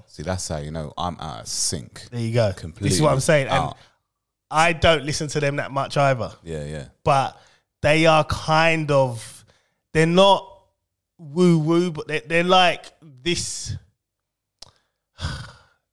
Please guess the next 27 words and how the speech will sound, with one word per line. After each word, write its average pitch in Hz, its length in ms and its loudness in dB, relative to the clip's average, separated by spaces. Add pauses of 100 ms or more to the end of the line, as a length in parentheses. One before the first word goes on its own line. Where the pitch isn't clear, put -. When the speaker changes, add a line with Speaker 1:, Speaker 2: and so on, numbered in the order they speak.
(180)
Speaker 2:
they, 123 260 -2 (380)
they're 175 220 2
like 170 280 2 (1200)
this 156 340 -4
kind 151 440 0
of 131 320 -2
era 135 540 0 (120)
version 127 480 -2
of 113 160 -6
Wu-Tang. 117 420 -2 (200)
Speaker 1:
Okay. 151 240 -12
Speaker 2:
Smaller 147 380 2
version 117 380 0
as 117 100 -6
well. 120 100 -4
It's 110 100 -4
only 123 180 -4
three 117 240 -8
members. 113 300 -6
But 233 140 -4
they're 240 120 4
all 240 160 8
right. 170 300 2
They're 160 120 -6
Speaker 1:
Yeah. 160 60 0
Speaker 2:
all 160 100 0
right. 123 180 -4